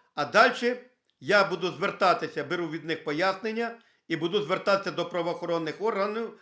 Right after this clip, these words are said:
органів і будемо з'ясовувати, хто давав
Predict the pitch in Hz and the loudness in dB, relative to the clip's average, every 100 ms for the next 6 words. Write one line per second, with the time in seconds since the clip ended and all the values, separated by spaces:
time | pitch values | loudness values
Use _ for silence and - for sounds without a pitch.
0 | - 185 185 208 220 214 _ 143 139 214 | -6 0 0 0 -4 -8 _ -10 -4 -2
1 | 226 175 165 165 208 214 214 220 220 - | -2 -2 -4 0 0 2 0 -2 -2 -10
2 | _ _ - - 220 - 175 165 139 113 | _ _ -4 4 6 6 4 4 2 0
3 | - | -12